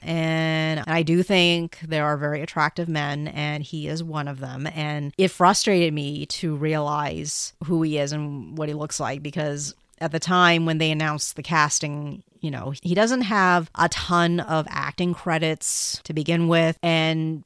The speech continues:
this is literally the first time I've ever seen him in anything, because most of his modest acting credits are in T V shows that are available in the U K, but not shows that an American like me would have seen before.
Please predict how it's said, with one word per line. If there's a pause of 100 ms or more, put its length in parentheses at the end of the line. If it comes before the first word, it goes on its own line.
this
is
literally
the
first
time
I've
ever
seen
him
in
anything, (640)
because
most
of
his
modest
acting
credits
are
in
T
V
shows
that
are
available
in
the
U
K,
but
not
shows
that
an
American
like
me
would
have
seen
before.